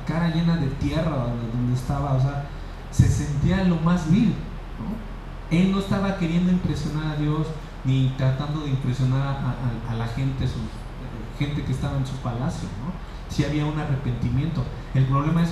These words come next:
cuando no lo haces con un corazón verdaderamente arrepentido y que solamente lo haces como para que me vean los demás,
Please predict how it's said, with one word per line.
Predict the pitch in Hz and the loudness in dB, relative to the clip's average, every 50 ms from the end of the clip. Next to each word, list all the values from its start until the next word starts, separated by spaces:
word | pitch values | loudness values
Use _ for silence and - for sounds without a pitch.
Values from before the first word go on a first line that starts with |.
| - - | 0 0
cuando | 175 170 151 135 131 127 131 | 0 0 0 2 2 2 4
no | 135 151 151 | 4 2 2
lo | 151 147 | 2 0
haces | 143 147 147 160 143 | 0 0 0 -2 -2
con | - 131 131 | 0 0 2
un | 131 135 | 2 2
corazón | - 151 143 135 127 - 135 131 131 | 0 -2 -2 -2 -2 0 0 0 2
verdaderamente | 135 131 131 123 123 123 120 120 120 120 127 - 131 | 2 2 2 2 0 0 -2 -4 -4 -4 -6 -4 -4
arrepentido | 131 131 123 - 131 127 131 - 185 208 175 - - - - - - - | -4 -4 -4 -4 -4 -6 -4 -4 -4 -4 -4 -4 -6 -8 -10 -8 -6 -4
y | 135 | -4
que | 131 131 | -2 0
solamente | 135 151 151 151 151 156 156 143 135 156 156 | 0 0 0 -2 -4 -4 -4 -4 -2 -2 -2
lo | 147 143 143 | 0 0 -2
haces | 147 151 160 139 | -2 -2 -2 -2
como | - 139 131 127 127 | -2 0 0 0 0
para | - 127 127 120 123 - | 0 0 -2 0 -2 -2
que | - 127 | -2 0
me | 123 120 120 120 | 0 0 0 0
vean | 120 131 151 151 147 139 135 | 0 0 0 0 0 2 2
los | 127 127 117 | 2 2 2
demás, | 123 120 123 131 151 151 143 | 0 0 0 0 0 0 -2